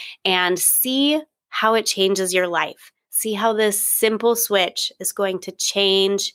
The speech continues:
your life. Get away from the destructive, get on to the constructive, and be well. As we wrap up, your health and wellness are important to me.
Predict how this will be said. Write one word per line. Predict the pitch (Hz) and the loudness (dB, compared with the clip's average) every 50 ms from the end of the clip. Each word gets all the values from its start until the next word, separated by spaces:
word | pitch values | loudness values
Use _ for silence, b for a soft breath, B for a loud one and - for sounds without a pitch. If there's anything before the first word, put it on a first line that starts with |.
| _ _ | _ _
your | 202 196 190 190 180 | 0 0 2 0 0
life. | 175 170 156 - - - - - B B B B B B B _ | 0 0 -2 -2 -4 -10 -20 -20 B B B B B B B _
Get | - 202 196 202 | -2 0 2 4
away | 202 214 214 214 214 | 4 4 4 4 2
from | 208 - 220 214 214 | 2 0 0 0 2
the | 214 | 0
destructive, | 202 208 202 196 - - - 190 185 185 - - 196 190 190 185 185 - B B B B _ _ | 0 0 0 0 0 0 0 0 0 -2 -2 0 2 2 2 2 0 -6 B B B B _ _
get | - 185 170 - - - | -4 -4 -4 -2 0 2
on | 180 190 190 190 196 202 | 4 4 4 4 2 0
to | 196 - 208 | 0 0 0
the | 196 202 | 0 0
constructive, | 202 - - 196 190 190 190 - - 180 175 - - 185 180 175 175 175 175 - - _ _ _ _ _ _ _ | -2 0 0 0 0 0 -2 0 0 -2 -2 -2 0 0 2 2 2 0 -4 -8 -16 _ _ _ _ _ _ _
and | - 190 185 175 180 180 170 | -2 0 2 2 0 0 0
be | - 180 180 180 | 0 2 4 4
well. | 180 170 156 139 - - - _ _ _ _ _ _ _ _ _ _ _ _ _ _ _ _ _ _ _ _ _ _ _ _ _ _ _ _ _ _ _ _ _ _ _ B B B B B B B B - | 4 4 4 2 0 -4 -10 _ _ _ _ _ _ _ _ _ _ _ _ _ _ _ _ _ _ _ _ _ _ _ _ _ _ _ _ _ _ _ _ _ _ _ B B B B B B B B -2
As | 220 226 208 220 | -2 0 0 0
we | 254 269 | 0 2
wrap | 262 262 254 247 240 - | 2 2 2 2 2 2
up, | 214 202 202 202 - - _ _ _ b b b b b - | 2 0 0 -2 -6 -16 _ _ _ b b b b b -2
your | 226 254 254 | 0 0 2
health | 226 - - 269 277 294 294 - | 0 2 2 2 2 2 0 -2
and | 285 277 254 | -2 0 2
wellness | 226 208 190 196 202 202 196 196 202 - - | 2 4 4 4 4 4 2 2 0 -4 -2
are | 202 202 208 | 0 2 2
important | 214 214 208 - 202 180 165 185 185 - | 2 0 0 -2 -2 -2 -2 -2 -6 -8
to | - - 180 | -8 -8 -8
me. | 170 165 165 165 | -6 -6 -8 -10